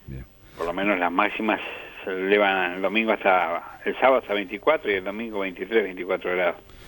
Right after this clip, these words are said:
Speaker 1: ¿Qué? Veintitrés, veinticuatro grados, mirá.
Speaker 2: Sí, sí, sí, sí, sí.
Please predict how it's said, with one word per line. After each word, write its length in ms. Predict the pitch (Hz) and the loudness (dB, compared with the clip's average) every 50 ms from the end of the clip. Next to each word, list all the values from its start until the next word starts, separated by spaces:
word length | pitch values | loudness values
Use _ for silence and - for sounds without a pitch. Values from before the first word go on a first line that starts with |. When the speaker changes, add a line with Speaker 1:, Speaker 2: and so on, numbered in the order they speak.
| - - - - - | -20 -20 -20 -14 -10
Speaker 1:
¿Qué? 140 | 143 156 180 - - - - - - - - - 104 - - | -8 -8 -8 -10 -12 -16 -16 -18 -18 -20 -18 -18 -18 -16 -12
Veintitrés, 500 | 107 110 117 113 107 110 107 156 165 165 | -8 -6 -4 -4 -4 -4 -2 -2 0 0
veinticuatro 520 | 160 127 90 92 90 117 127 120 - 85 | 0 0 -2 -4 -6 -8 -10 -8 -8 -8
grados, 240 | 82 107 131 110 - | -8 -8 -8 -8 -8
mirá. 260 | 69 73 82 139 - - - - - | -10 -10 -12 -12 -12 -14 -16 -16 0
Speaker 2:
Sí, 160 | - 147 156 - | 2 2 2 4
sí, 140 | - 147 131 104 | 2 0 0 2
sí, 140 | - 139 123 - - - | 0 -2 -2 -2 -12 -12
sí, 140 | - 107 110 - - | -8 -6 -6 -6 -6
sí. 180 | 107 110 131 | -8 -8 -8